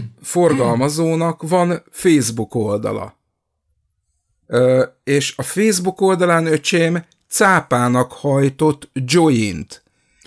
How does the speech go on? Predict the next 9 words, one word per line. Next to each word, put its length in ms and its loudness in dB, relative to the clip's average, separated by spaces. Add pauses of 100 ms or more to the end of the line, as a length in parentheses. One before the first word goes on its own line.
(460)
meg 400 2
delfinnek, 1300 4
meg 320 -2
akkora 640 2
jointtal 720 2
van 220 2
lefotózkodva 1000 -2
a 60 2
gyerek, 520 2